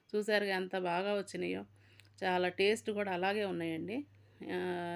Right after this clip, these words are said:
మినపప్పు వేయటం వల్ల ఏంటంటే చక్రము ఇరిగిపోకుండా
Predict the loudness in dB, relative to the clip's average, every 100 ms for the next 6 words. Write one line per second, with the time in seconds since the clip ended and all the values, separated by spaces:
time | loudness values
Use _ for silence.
0 | -2 0 0 0 -4 -2 0 0 -2 -4
1 | -2 -2 -2 -4 -2 -4 -6 _ _ -20
2 | -20 -20 -8 -6 -2 -2 0 2 2 2
3 | -2 -2 -4 -2 -2 -2 -2